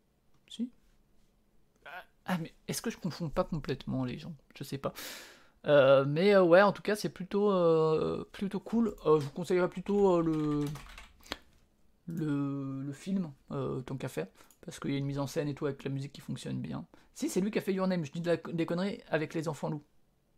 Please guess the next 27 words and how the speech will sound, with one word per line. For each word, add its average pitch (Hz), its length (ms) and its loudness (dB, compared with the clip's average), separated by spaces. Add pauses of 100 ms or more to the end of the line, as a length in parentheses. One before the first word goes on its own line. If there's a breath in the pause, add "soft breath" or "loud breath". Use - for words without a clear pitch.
Ok. - 220 -8 (420 loud breath)
Donc 156 140 -4
effectivement, 180 480 0
il 196 80 2
y 175 60 6
a, 170 180 6
hum, 151 260 -6 (1000 soft breath)
je... 151 140 -10 (240)
bon, 143 280 -12
voilà, 127 200 -6
vous 151 140 -12
trouvez, 147 400 -10
c'est - 100 -8
moins 160 140 0
bien 170 140 2
que - 60 -10
Your 143 120 -2
Name, 127 200 -2
hein, 117 160 -8
euh, 123 60 -10
clairement. 135 400 -6 (180)
Euh, 127 180 -4 (180)
vous 143 120 -16
attendez 127 260 -8
pas 127 120 -8
à 123 40 -10
ça. 165 180 -8